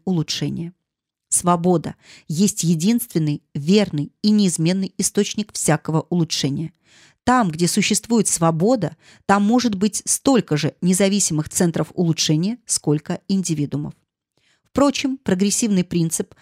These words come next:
под каким бы видом он ни проявлялся, под видом ли любви к свободе или любви к улучшению, во всяком случае есть враг господства обычая, и необходимо предполагает стремление освободить людей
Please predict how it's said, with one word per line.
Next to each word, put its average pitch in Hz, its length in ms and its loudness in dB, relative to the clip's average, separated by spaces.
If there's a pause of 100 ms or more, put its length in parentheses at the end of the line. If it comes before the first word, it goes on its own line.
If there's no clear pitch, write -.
(220)
под 220 160 0
каким 240 400 0
бы 202 100 2
видом 185 460 0
он 180 220 0
ни 156 80 -4
проявлялся, 226 800 -2
под 220 160 0
видом 214 320 0
ли 151 320 -2
любви 190 360 -2
к - 80 -14
свободе 151 640 -2 (240)
или 277 360 2
любви 185 340 0
к - 80 -20
улучшению, 160 680 0 (260)
во 214 100 4
всяком 269 260 -2
случае 247 360 0
есть 208 200 0
враг 233 360 0
господства 190 600 0
обычая, 180 500 -4 (360)
и 190 80 0
необходимо 220 600 2
предполагает 180 640 0
стремление 208 580 0
освободить 240 680 0
людей 180 380 0